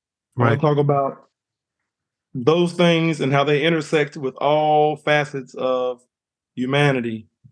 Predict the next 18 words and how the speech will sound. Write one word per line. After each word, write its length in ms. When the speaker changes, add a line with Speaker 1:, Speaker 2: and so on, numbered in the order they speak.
Speaker 1:
whether 300
it 100
be, 480
um, 760
criminal 320
justice, 760
whether 240
it 80
be 440
justice 440
in 100
the 100
home 360
and 120
family 520
justice, 580
family 340
fairness, 880